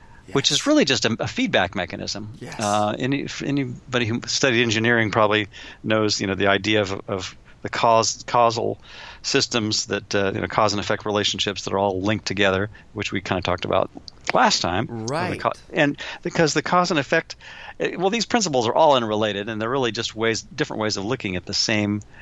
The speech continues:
Speaker 2: ineffable essence. Uh, but, but that quality of appreciation or gratitude that, uh, is based on an idea of completion and inclusion,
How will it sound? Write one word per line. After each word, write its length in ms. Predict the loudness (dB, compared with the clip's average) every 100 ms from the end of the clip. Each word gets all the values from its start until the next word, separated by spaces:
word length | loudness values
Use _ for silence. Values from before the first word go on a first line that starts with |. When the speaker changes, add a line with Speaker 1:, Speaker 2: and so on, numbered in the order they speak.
| -18 -4
Speaker 2:
ineffable 560 | 2 2 2 0 0 0
essence. 480 | 0 -2 -6 -8 -10 -20 -8
Uh, 160 | -4 -2
but, 340 | 0 0 -2
but 120 | -6 0
that 180 | 0 -2 -20 -20 -20
quality 600 | -10 -2 0 0 -2 -6 -2
of 180 | -2
appreciation 840 | -2 -2 2 2 4 4 2 0 -2
or 80 | -2
gratitude 680 | 2 2 2 -2 -2 -4 -10 -18 -18 -16 -16 -6
that, 460 | 2 4 6 4 0 -6
uh, 180 | 0 0
is 220 | 0 -2
based 500 | -2 0 2 2 -2 -4
on 460 | -2 0 0 0 -8 -16 -20 -18 -6
an 120 | -2
idea 380 | 0 0 2 0
of 80 | 0
completion 840 | 0 0 4 4 4 2 -2 -6 -4
and 160 | -2
inclusion, 840 | 0 -2 0 2 4 2 0 -4